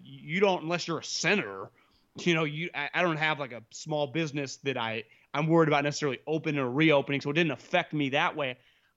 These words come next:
I, I didn't necessarily avoid, but I did not live in it every day, like, just bathe in the water, uh, of Corona. I couldn't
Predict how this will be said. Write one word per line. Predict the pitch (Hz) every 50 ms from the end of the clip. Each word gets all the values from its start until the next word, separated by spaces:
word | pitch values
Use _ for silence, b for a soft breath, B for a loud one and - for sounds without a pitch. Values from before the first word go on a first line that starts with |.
| b _ -
I, | 147 175 202 - -
I | 160 196
didn't | 196 247 247 226
necessarily | 214 202 - - - 208 196 170 165 - -
avoid, | 156 147 131 117 - 156 165 185 226 254 285 311 277 294 - _ _ _ _ _ _ _ _ _ -
but | 135 170 175
I | 190 208 240 269 262
did | 185 147 185 214 185 156 151
not | 190 214 226 220 151 160
live | 170 185 208 190 180
in | 175
it | 156 151 151
every | 156 156 143 151 147
day, | 151 147 147 143
like, | 135 135 131 123 -
just | - 156 117 120 120 113
bathe | - 170 170 175 175 156 160
in | 151 143
the | 127
water, | 123 131 139 143 139 123 95 87 85 - - -
uh, | 123
of | 107 120 120 -
Corona. | - 131 117 110 101 92 - -
I | 143 160
couldn't | - - 226 - 269 -